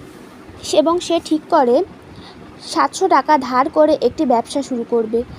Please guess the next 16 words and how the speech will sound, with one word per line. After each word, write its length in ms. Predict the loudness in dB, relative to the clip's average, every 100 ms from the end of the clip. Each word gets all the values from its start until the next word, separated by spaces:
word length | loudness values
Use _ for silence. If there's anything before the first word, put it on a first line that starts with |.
| -10
এবং 220 | 0 2 2
সেই 300 | 0 0 2
টাকা 260 | 0 0
সে 140 | 0 0
মাসে 420 | 0 -2 -2 0
মাসে 360 | 0 0 -2
শোধ 220 | 0 0 -2 0
করে 180 | 2 4
দেবে। 300 | 2 2 -4 -8 -20 -2
বালক 340 | 2 4 4 2
ক্লাউড 280 | 4 4 4
প্রথমে 420 | 2 0 0 0 -2 0
ফুলের 280 | 2 2 2
ব্যবসা 340 | 0 0 -4
শুরু 260 | -4 -4 0
করে। 300 | 0 0